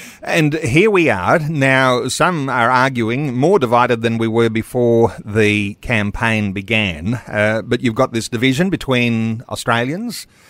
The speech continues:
uh, Indigenous, non-Indigenous. You've got division between, uh, even Indigenous communities are divided, and you've got the Christian community too that has been divided over this whole issue.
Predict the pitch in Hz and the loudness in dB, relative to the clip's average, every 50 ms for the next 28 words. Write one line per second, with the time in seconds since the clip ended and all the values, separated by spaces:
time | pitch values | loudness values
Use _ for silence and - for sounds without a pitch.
0 | - - _ - 104 104 107 110 110 110 - - 117 117 131 135 127 143 143 156 | -20 -20 _ -8 -4 -2 0 0 0 0 -2 -2 0 2 2 2 2 0 -2 -2
1 | 165 - - 120 123 123 123 120 117 120 113 117 120 110 113 123 151 175 - - | -4 -4 -2 0 2 2 2 2 0 0 2 2 0 0 0 -4 -4 -6 -4 -4
2 | 127 113 113 117 117 107 104 113 110 110 151 165 123 127 156 175 196 180 123 123 | -2 0 2 2 2 0 -2 -2 0 2 2 2 2 2 0 -2 -2 0 0 -2
3 | 113 - - 131 123 120 120 117 113 107 - - _ _ _ _ - 113 98 - | -2 -2 0 0 2 2 2 2 0 -2 -4 -8 _ _ _ _ -8 -4 0 2
4 | 156 160 143 127 120 90 120 123 117 143 143 131 127 117 110 - - - 117 151 | 2 2 2 0 -2 -2 -2 -2 0 0 0 0 -2 -4 -4 -4 -4 -4 -2 0
5 | 208 240 185 - 62 78 82 95 104 101 98 98 104 104 110 120 180 190 147 131 | 2 2 2 2 0 -6 -10 -8 -8 -6 -2 0 0 0 0 0 0 0 0 2
6 | 127 127 131 131 107 131 135 113 - 143 139 139 - - 160 - - 202 214 170 | 2 2 0 0 0 -2 -2 -2 0 0 0 0 -2 -4 -8 -4 0 0 0 2
7 | - - 240 240 190 - 175 160 135 117 107 104 117 110 - - 190 180 127 117 | 2 0 0 0 0 0 0 0 0 0 0 -2 -2 -4 -2 0 2 2 2 2
8 | 120 - - 127 131 139 127 - 127 117 123 127 123 131 123 113 101 107 107 113 | 0 0 0 -2 -2 -2 -4 -4 -4 -2 -2 -2 -2 -2 0 0 2 0 0 0
9 | 104 98 101 110 104 98 104 107 104 - - 117 98 98 110 - 151 175 - - | 0 2 2 0 0 -2 -4 -4 -4 -2 0 2 2 2 2 0 -2 -2 -2 -2
10 | - 76 | -4 -6